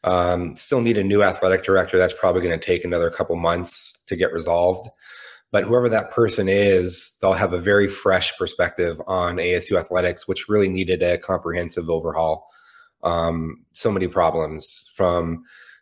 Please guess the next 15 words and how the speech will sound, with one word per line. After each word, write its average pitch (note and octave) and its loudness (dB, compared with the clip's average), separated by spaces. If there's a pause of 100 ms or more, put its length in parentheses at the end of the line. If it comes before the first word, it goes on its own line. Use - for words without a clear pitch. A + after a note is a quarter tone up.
(440)
just, - -6 (200)
uh, C2+ -2
a G2+ -2
mistaken G#2 2
hire G2 4
in F#2+ -4
Herm F#2+ 0
Edwards F#2 0
to F#2 -6
begin F2+ 0
with, F2 -2 (600)
um, E2+ -4 (260)
a G2 2
lot G2 4
of, - -4